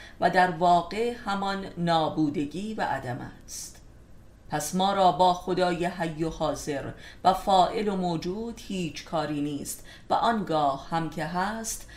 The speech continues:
خدای رحمان و رحیم نیست، بلکه میر غضبی شکنجهگر و انتقام جوست که از زجر دادن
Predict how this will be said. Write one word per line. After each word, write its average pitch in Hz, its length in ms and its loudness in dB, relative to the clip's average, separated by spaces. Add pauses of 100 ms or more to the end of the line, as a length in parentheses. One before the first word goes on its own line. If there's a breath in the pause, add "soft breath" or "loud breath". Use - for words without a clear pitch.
(120)
خدای 185 540 2
رحمان 165 720 0
و 160 100 -2
رحیم 160 540 -4
نیست، - 640 -12 (460)
بلکه 170 300 6
میر 170 300 0
غضبی 165 580 0
شکنجهگر 156 1160 -2 (300 loud breath)
و 175 160 8
انتقام 165 720 0
جوست 170 500 -4
که 170 100 -2
از 160 300 4 (100)
زجر 147 720 0
دادن 190 540 0